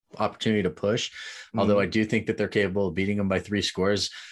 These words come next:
Speaker 1: Um, you know, because maybe in the beginning, Kent State keeps it close, like you said, because of the secondary, but in the second half,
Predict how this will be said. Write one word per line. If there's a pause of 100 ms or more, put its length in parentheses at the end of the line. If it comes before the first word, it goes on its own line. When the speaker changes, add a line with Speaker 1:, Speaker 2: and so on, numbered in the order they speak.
(200)
Speaker 1:
Um,
you
know,
because
maybe
in
the
beginning,
Kent
State
keeps
it
close,
like
you
said,
because
of
the
secondary,
but
in
the
second
half,